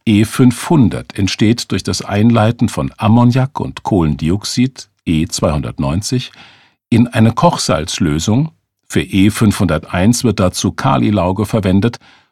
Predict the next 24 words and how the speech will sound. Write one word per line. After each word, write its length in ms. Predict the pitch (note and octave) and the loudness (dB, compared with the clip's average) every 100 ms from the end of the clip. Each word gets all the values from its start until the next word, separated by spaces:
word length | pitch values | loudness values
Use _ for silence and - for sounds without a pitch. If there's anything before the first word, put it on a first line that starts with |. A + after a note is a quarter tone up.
| _ - | _ 0
und 160 | A#2 | 0
für 180 | - A2+ | 2 0
E 320 | F2 G2 F#2+ | 0 2 2
fünfhundertvier 920 | G#2+ - A2 - F#2 - - - C#3 C3 | 2 2 2 2 0 -2 -4 0 2 2
eine 220 | A#2+ A#2+ | 2 2
Magnesiumsalzlösung. 1600 | A2+ G#2+ G2+ F2+ F2 F2 G#2 G2+ F2+ C2+ C2+ - - - G2 - - _ _ - | 4 2 2 4 2 2 2 2 0 -4 -4 -6 -6 -6 -10 -12 -18 _ _ 0
E 200 | F#2+ G#2 | 2 2
fünfhundertdrei, 1000 | - A#2 - G#2 - F#2 F2 F#2 D3 D#3 | 4 2 2 0 0 0 0 2 2 0
auch 260 | G2+ E2 | -4 -4
Hirschhornsalz 920 | - A#2+ C#3 - A2 A2+ G#2+ G#2+ A#2 - | 0 0 0 -2 0 0 0 -2 -4 -4
genannt, 360 | A2 G#2 C3+ - - - _ _ - | -2 0 0 -4 -20 -20 _ _ -2
wurde 200 | G#2 G#2 | 0 0
früher 460 | - B2 G#2 C#3+ | 0 2 4 4
durch 180 | D3+ C3+ | 2 0
Erhitzen 460 | B2 F#2+ C#3 - A#2+ | 0 0 0 -2 -2
von 280 | - G#2+ A2+ | 0 0 2
Horn, 300 | D3 E2 - | 2 0 0
zum 160 | A#2 | 0
Beispiel 320 | G#2 G#2 A2+ | 0 0 -4
aus 220 | F2+ - - | -4 -6 -4
Klauen 400 | G2 G2 A2+ G#2 | -2 0 0 0
und 180 | G2+ | -2
Hufen, 280 | C3+ C3+ G#2+ | -4 -2 -2
gewonnen. 400 | D#2+ C#2 C#2 A2 | -2 -4 -4 -4